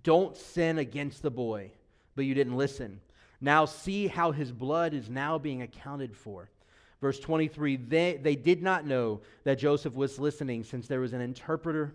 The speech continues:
between them." Joseph was speaking Egyptian, they were speaking Hebrew. There was an interpreter between them. He turned away from them and wept. When he turned back to them and spoke to them, he took Simeon,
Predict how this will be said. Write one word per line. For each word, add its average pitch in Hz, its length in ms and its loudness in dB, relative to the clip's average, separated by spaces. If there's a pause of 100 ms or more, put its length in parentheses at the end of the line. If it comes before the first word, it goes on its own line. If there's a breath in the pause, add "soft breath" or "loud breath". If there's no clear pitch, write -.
between 127 460 -6
them." 107 120 -4
Joseph 123 380 -6
was 123 100 -8
speaking 120 380 -8
Egyptian, 160 400 -4
they 123 80 -4
were 123 80 -6
speaking 117 340 -10
Hebrew. 151 440 -2 (340 loud breath)
There 139 120 0
was 131 100 0
an 135 80 -2
interpreter 160 520 0
between 143 440 -4
them. 104 180 -6 (300 loud breath)
He 156 120 -2
turned 185 320 2
away 175 280 6
from 160 220 -4
them 151 180 0
and 131 180 -2
wept. 139 380 -2 (720)
When 139 140 0
he 143 60 2
turned 165 340 0
back 170 280 6
to 170 80 0
them 151 200 0
and 131 100 -4
spoke 156 360 2
to 147 60 -6
them, 135 220 -2
he 131 140 -6
took 139 240 -6
Simeon, 156 560 -2